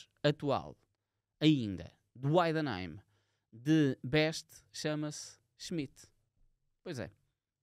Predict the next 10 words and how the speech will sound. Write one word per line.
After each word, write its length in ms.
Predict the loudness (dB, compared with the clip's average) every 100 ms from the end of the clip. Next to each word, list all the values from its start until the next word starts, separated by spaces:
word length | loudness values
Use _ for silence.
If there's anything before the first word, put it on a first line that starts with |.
| _ -2
E, 280 | -2 -2
eh, 320 | -6 -6 -8 -10
será 240 | -10 -10
que 120 | -6
é 400 | -6 -4 -6 -8 -12
por 100 | -8
causa 260 | -6 -4
do 120 | -4
nome 400 | -2 -4 -4 -6 -10 -18
Schmidt 540 | -10 0 0 0 -10